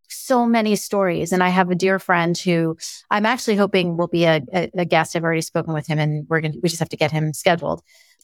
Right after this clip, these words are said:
But he came out, and to this day, he is now married to a man.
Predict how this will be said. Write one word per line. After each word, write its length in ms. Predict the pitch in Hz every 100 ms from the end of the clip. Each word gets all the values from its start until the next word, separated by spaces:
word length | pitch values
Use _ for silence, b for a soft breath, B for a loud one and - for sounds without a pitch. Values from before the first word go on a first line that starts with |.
| -
But 380 | 208 220 202 - _ _ _ _
he 720 | 226 - 262 262 254 254 247 196 _ _ _ -
came 720 | - 220 208 190 190 185 - _ _ _ _
out, 420 | 170 165 202 247 - - - _
and 440 | 196 196 196 196 - - -
to 160 | 269 247
this 240 | 220 202
day, 600 | 175 185 208 190 160 185
he 260 | 208 214 226
is 180 | 208 208
now 560 | 196 190 185 185 185 - _ _
married 560 | 175 175 185 202 202 -
to 140 | -
a 80 | 180
man. 320 | 165 170 240